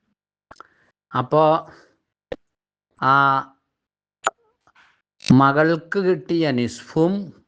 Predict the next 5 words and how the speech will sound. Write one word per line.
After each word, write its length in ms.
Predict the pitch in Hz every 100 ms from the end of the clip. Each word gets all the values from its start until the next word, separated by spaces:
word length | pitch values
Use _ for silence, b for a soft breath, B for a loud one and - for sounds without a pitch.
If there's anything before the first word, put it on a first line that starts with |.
| -
അതായത് 320 | 123 135 139 139
പകുതിയും, 580 | 123 117 120 127 127 160 208 _ _ _ _ -
മകൻ്റെ 600 | 127 135 151 175 190 220
മകൾക്ക് 520 | 202 165 170 165 -
കിട്ടിയ 340 | 165 151 147